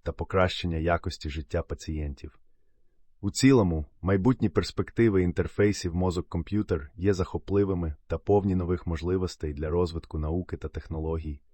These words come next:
Ремеврі нові горизонти, для спілковитрень та взаємодії людини з технікою. Підсумуючи нашу подорож у світ інтерфейсів мозок-комп'ютер, можемо зазначити, що ця технологія має великий потенціал у медицині,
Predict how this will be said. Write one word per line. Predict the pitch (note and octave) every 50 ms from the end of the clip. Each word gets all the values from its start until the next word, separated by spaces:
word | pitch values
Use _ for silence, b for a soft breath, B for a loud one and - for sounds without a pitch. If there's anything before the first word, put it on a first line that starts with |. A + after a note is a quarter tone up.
| _ _ _ _ _ _ _ _ _ _ _ _
Ремеврі | - G2 G#2+ A2+ A2+ G#2 G#2+ G#2+ G#2 G#2 -
нові | F2+ G2 F#2 E2+ G#2 G#2
горизонти, | F#2 F#2 F2 E2+ D#2+ D#2+ F2+ F2+ F#2 F2+ - F#2 F2 D#2+ D2+ - - _ -
для | - E2+ F2
спілковитрень | - - - F2+ E2+ - F#2 E2+ F2 D#2+ - F#2 F2+ F2+ F2
та | E2 - D#2+
взаємодії | D2 D2 D#2+ E2 E2 D#2+ E2 D#2+ D2 D2+ E2+ F2 E2+ D#2+ D2
людини | D2+ D#2 C#2+ E2 E2 E2+ E2+ D#2+ D#2 D2 - _ _ _
з | - - -
технікою. | - E2 D2+ - - D2 C#2+ - - - - D2 D2+ - - _
Підсумуючи | - G2 - - C3 C3 C3 B2 A#2 G#2+ - - G#2
нашу | G2+ G2 F#2 - F#2+
подорож | - - G2+ G#2 G2+ G2+ F#2 F#2 F2 - - -
у | F2+
світ | - - G2 F#2+ - F2+
інтерфейсів | F2 - - E2 D#2+ - - G2 F#2+ - - - E2+ D2+
мозок-комп'ютер, | F2 F2+ F#2 D#2 E2 - - - E2 D#2 - G#2 G#2 G2 - G2 E2+ - - _ _ _ _ _ _ _
можемо | G2+ G#2 A2 G#2 A2 G2+ F#2+
зазначити, | E2+ F#2+ F2+ D#2+ G2 F#2+ F#2+ - - D#2+ - E2+ D#2+ D#2 - -
що | - - - F#2 E2
ця | - G#2+ G2
технологія | - - F2 - F#2+ F2+ F2+ G2 G2+ G2 F#2 F#2 F2 F2
має | F2+ F2+ F2+ F2 E2+
великий | D#2 F2+ F2+ F#2+ F#2+ - - F2+
потенціал | - - D#2 - - E2 D#2 - - E2+ E2 D#2+ - - -
у | -
медицині, | D#2+ D#2+ D2+ D2 D#2+ - - - F#2 F#2 F#2 F2+ F2 E2 -